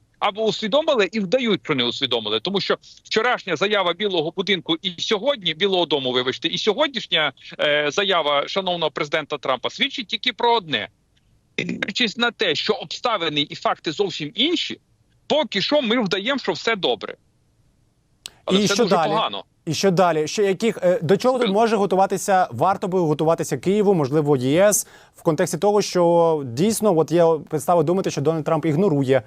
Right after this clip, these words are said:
Speaker 2: а, факти, які вже могли би, м, ну, скажімо так, підказати йому, що Володимир, е, Путін не зацікавлений у мирі?
Speaker 1: Ну, по-перше, було очікувано те, що Володимир Путін не зацікавлений в мирі.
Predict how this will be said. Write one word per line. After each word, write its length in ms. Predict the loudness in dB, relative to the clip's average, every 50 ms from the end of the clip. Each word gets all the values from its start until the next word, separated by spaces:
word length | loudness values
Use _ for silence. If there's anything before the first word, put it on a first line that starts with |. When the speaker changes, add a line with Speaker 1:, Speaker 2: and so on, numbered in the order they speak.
| -6 _ _ -20 _
Speaker 2:
а, 260 | -4 -2 0 0 0 0
факти, 400 | 2 0 0 0 0 -2 0 0 2 2 2 2 2 2 0 -2
які 220 | -4 -4 -2 -2
вже 200 | 0 2 2 2
могли 280 | 4 4 4 4 2 0
би, 260 | 0 0 0 0 0 -4 _ _ _ _ _ _ -8
м, 640 | -6 -4 -2 -2 -2 -2 -2 -2 -2 -2 -4 -4 -6 -10 -16 -20 _ _ _ _
ну, 140 | 0 0 0
скажімо 320 | 2 0 0 0 0 0 0
так, 180 | 0 0 0
підказати 540 | -2 -2 0 2 2 2 4 2 0 0 -2
йому, 280 | -2 -2 -2 -2 -4 -4
що 240 | -4 -4 0 2 2 4 4 4 4 4 4 2 2
Володимир, 420 | 2 0 0 0 0 0 0 -2 -2 -2
е, 380 | -2 0 0 0 0 0 -2 -2
Путін 320 | -2 -2 -2 0 2 2
не 80 | 2 2
зацікавлений 560 | 2 2 0 0 0 2 2 0 0 -2 -6 -8
у 40 |
мирі? 260 | -8 -8 -10 -10 -12 -16 _ _ _ _ _ _ _ _ _ _ _ _ _ -20 _ _ _ _ -20 -20 _ _ _
Speaker 1:
Ну, 80 | -10 -8
по-перше, 380 | -6 -4 -4 -4 -4 -4 -6
було 260 | -4 -2 0 2 2 2
очікувано 640 | 2 0 -2 -2 -4 -4 -4 -4 -6 -4 -4 -4 -4
те, 160 | -2 -4 -4
що 160 | -4 -6 -8
Володимир 380 | -8 -6 -6 -4 -4 -4 -6 -6
Путін 320 | -6 -6 -6 -4 -4 -2
не 100 | -2 -2
зацікавлений 680 | -2 -2 -4 -6 -4 -4 -2 -2 -2 -2 -4 -6 -6 -6
в 60 | -6
мирі. 320 | -4 -2 -2 -2 -2 -4